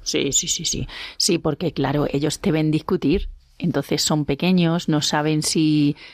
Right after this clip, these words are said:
si es una chorrada, que realmente eran chorradas. O sea, no había nada que dijeras, "Es que ha pasado esto", ¿no? Pero a ellos les duele. O sea, ellos como niños, eh, lo ven todo, uf, duro y,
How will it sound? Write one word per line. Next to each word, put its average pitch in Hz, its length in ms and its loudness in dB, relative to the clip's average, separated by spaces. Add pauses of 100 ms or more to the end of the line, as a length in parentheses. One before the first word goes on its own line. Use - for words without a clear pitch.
(100)
si - 160 0
es 151 140 0
una 156 220 2
chorrada, 156 680 0
que - 100 -4
realmente 151 440 2
eran 170 180 2
chorradas. 156 840 -2
O 196 60 -4
sea, 143 260 0
no 156 240 2
había 151 300 0
nada 147 560 0 (460)
que 190 100 -2
dijeras, 160 400 -2
"Es - 60 -6
que - 120 -4
ha 147 120 0
pasado 143 440 0
esto", 127 380 -2
¿no? 156 160 2 (920)
Pero 156 220 2
a 135 100 2
ellos 139 240 0
les 156 200 0
duele. 160 460 0
O - 40 -20
sea, - 280 0
ellos 143 240 0
como 151 260 2
niños, 160 560 4 (480)
eh, 156 420 2
lo 147 180 2
ven 151 200 0
todo, 147 840 2
uf, - 380 -8
duro 165 440 0 (160)
y, 160 220 2